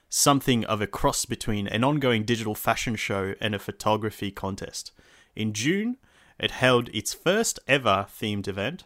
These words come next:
based on the city of Saint Denis, which was apparently quite a success. And so for July, it decided to follow up with something a little more pointed.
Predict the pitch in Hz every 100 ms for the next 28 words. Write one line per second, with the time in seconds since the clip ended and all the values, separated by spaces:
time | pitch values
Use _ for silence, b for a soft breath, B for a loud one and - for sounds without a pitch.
0 | - 104 104 107 - 110 104 101 - 107
1 | 98 92 - 110 101 104 101 131 214 _
2 | _ b b b b b 113 131 - 131
3 | 131 - 160 143 170 165 190 196 214 -
4 | 277 - - - _ B B B 127 131
5 | 175 - 113 110 117 107 101 107 131 110
6 | 104 - 110 104 98 - 107 107 98 -
7 | 104 101 101 98 120 160 151 143 139 170
8 | 202 104 -